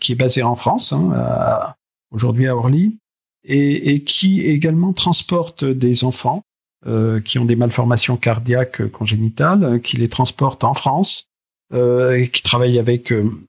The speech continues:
euh, évidemment des familles d'accueil, mais surtout des, des chirurgiens cardiaques, euh, bénévoles, hein, euh, et puis, euh, qui, qui fait également des,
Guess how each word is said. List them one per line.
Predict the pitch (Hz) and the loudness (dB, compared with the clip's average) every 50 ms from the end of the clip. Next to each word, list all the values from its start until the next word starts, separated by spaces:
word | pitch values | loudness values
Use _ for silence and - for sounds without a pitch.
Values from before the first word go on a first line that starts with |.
| _ _ _ _ _ _ _ _ 123 | _ _ _ _ _ _ _ _ -2
euh, | 120 113 120 - - | 0 0 0 0 0
évidemment | - 135 123 127 127 131 127 139 139 | 2 2 2 2 2 2 2 2 2
des | 131 120 | 2 2
familles | - - 123 120 123 120 | 2 0 2 2 0 0
d'accueil, | 123 117 107 - - 135 135 120 | 0 -2 -2 0 0 0 0 0
mais | 113 113 | 0 -2
surtout | 107 - - 160 165 - 202 180 | -2 -2 -4 -6 -4 -4 -2 0
des, | 147 127 120 117 120 120 - _ _ _ _ _ _ _ _ _ | 2 2 2 2 0 -2 -4 _ _ _ _ _ _ _ _ _
des | 123 117 110 113 110 110 101 | -6 -4 -2 -2 -2 -2 0
chirurgiens | - - 147 139 139 139 - - - 143 143 | -2 -2 0 0 0 -2 -2 -2 -2 -2 0
cardiaques, | 139 139 123 117 117 127 127 123 123 - 110 | 0 0 0 0 0 0 0 0 -2 -4 -4
euh, | 107 107 104 101 101 | -4 -2 -2 -2 -2
bénévoles, | 110 110 110 107 104 107 104 104 120 156 220 202 139 | -4 -4 -4 -4 -2 -2 -2 -2 0 0 0 0 0
hein, | 120 156 175 - _ _ _ _ _ _ _ _ - | 0 -2 -6 -8 _ _ _ _ _ _ _ _ -4
euh, | 120 113 113 113 110 113 - - | 0 2 2 2 2 0 0 0
et | - 143 139 | 0 0 0
puis, | 139 - - - 175 180 185 170 175 | 0 -2 0 2 2 2 4 2 2
euh, | - 131 123 120 117 117 120 120 113 127 | 2 0 0 0 0 0 0 -2 -2 -4
qui, | - - 139 135 131 139 139 - | -4 -2 0 2 0 0 0 -2
qui | - 147 | -2 0
fait | - - 165 165 | 0 2 2 2
également | 156 147 147 143 147 151 160 160 | 2 2 2 2 2 2 2 2
des, | 143 135 127 123 123 - | 2 2 0 0 -2 -4